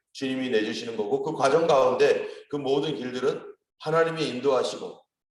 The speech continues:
울퉁불퉁한 그런 어떤 일들이 있을지라도 견고히 주님을 잡고 있으면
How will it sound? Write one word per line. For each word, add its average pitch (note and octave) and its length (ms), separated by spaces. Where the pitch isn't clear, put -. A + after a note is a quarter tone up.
울퉁불퉁한 D3+ 800
그런 C3+ 220
어떤 B2+ 300
일들이 A#2 360
있을지라도 A2 720
견고히 B2+ 480
주님을 A2 580
잡고 C3 300
있으면 F#2+ 420